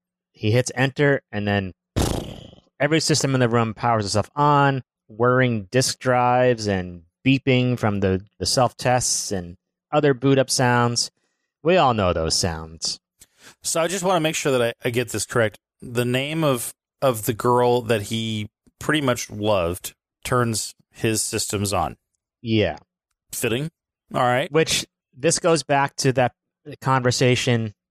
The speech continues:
Speaker 1: between Parzival and Ogden right before the, the big battle starts, where Parzival asks Ogden what happened between them.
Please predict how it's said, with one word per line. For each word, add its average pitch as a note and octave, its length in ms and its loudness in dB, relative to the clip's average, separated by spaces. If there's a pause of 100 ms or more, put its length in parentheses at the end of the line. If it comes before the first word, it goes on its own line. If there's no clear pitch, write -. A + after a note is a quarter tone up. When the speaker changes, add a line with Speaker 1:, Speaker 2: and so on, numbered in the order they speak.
Speaker 1:
between A2+ 480 0
Parzival A#2 500 0
and G#2+ 100 2
Ogden G#2 680 0
right - 180 0
before G#2+ 360 0
the, G2 540 0 (220)
the G2+ 100 -2
big G#2 240 0
battle G#2+ 340 2
starts, - 640 -4 (340)
where G#2 580 2 (180)
Parzival G#2+ 420 0
asks G2 520 0 (120)
Ogden G2+ 560 -2 (240)
what G#2+ 160 -2
happened A2 400 -4
between F2+ 320 -4
them. E2+ 280 -6